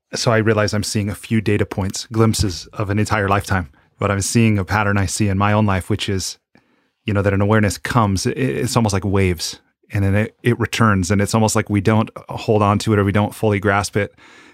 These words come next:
And so it's gotta come back. Life will present that same awareness in another form. And whether it was with the women in the prison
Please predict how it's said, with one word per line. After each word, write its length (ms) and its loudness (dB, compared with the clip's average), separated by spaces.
And 180 2
so 160 2
it's 140 2
gotta 180 0
come 200 -2
back. 320 -2
Life 260 -2
will 80 0
present 320 0
that 180 -2
same 220 0
awareness 400 2
in 80 0
another 240 2
form. 400 -2
And 280 0
whether 280 2
it 60 2
was 160 0
with 380 -2
the 180 2
women 300 2
in 60 2
the 80 2
prison 340 2